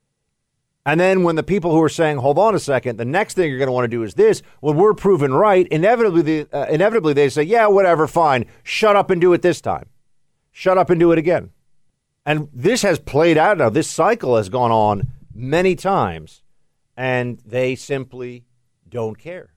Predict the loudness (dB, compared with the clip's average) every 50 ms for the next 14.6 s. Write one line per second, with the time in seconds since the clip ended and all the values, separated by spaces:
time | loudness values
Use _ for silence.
0 | _ _ _ _ _ -8 -4 -2 0 0 0 0 -2 -4 -8 -10 -16 -16 -18 -20
1 | -20 -20 _ _ _ _ _ _ _ _ _ _ _ _ -10 -8 -6 -4 -2 -2
2 | -2 -2 0 0 0 2 0 0 0 0 0 0 2 2 2 2 0 0 -2 -4
3 | -4 -4 -8 -4 -2 -2 -2 -2 -4 -6 -6 -2 0 0 0 0 0 -2 -6 -8
4 | -10 -10 -10 -10 -12 -14 -16 -16 -16 -18 -20 _ _ _ _ _ _ _ _ _
5 | _ _ -8 -8 -6 -6 -6 -4 0 0 -2 -2 -2 -8 -4 -4 -4 -4 -4 -6
6 | -6 -6 -6 -8 -6 -6 -4 -4 -4 -6 -8 -8 -8 -8 -8 -6 -2 -2 0 0
7 | 0 -2 -2 -4 -6 -8 -10 -12 -16 -16 -16 -16 -10 -6 -2 -2 -2 -2 -2 -2
8 | -2 -4 -6 -16 -14 -10 -4 -2 0 0 0 0 -2 -6 -8 -10 -8 -4 -2 0
9 | 0 0 0 -2 _ _ _ _ _ _ _ _ _ _ _ _ -12 -4 -2 0
10 | 2 4 4 4 4 2 -2 -2 -2 -2 0 0 -2 -2 -2 -4 -6 -4 -4 -2
11 | -4 -2 -2 -2 -2 0 -2 -4 -8 -10 -10 -8 -8 -8 -10 -14 -18 -20 -20 -20
12 | -20 _ -20 -12 -4 -2 -2 -2 -2 -4 -8 -8 -6 -4 -2 -2 -2 -2 -4 -6
13 | -10 -16 -12 -8 -8 -8 -8 -8 -12 -16 -16 -16 -12 -6 0 2 2 2 2 0
14 | -2 -2 0 0 0 0 0 -2 -4 -4 -6 -6